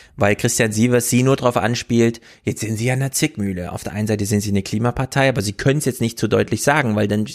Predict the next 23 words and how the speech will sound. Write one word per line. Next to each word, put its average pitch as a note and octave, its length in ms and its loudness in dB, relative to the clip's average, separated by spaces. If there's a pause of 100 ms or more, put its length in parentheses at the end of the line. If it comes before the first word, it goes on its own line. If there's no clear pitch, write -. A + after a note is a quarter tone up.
(300)
sähe A#2+ 280 2
man A2+ 400 -2
ja, A2+ 100 2
dass A2 160 2
sie B2+ 80 0
im B2+ 100 2
Wahlkampf A#2 440 2
sind - 200 -4
und G2 120 -4
so F#2+ 100 -6
weiter, F2+ 220 -4
ne? A#2 160 -2 (360)
Und G#2 140 0
mit A2+ 100 4
dieser, G2+ 480 2
ähm, F#2+ 480 0 (140)
Sicherheitskarte, G#2+ 880 -2
da G#2 80 4
hätte C#3+ 180 2
man C3+ 120 2
natürlich A#2+ 360 0
sagen A#2 260 0
können, A#2 280 -2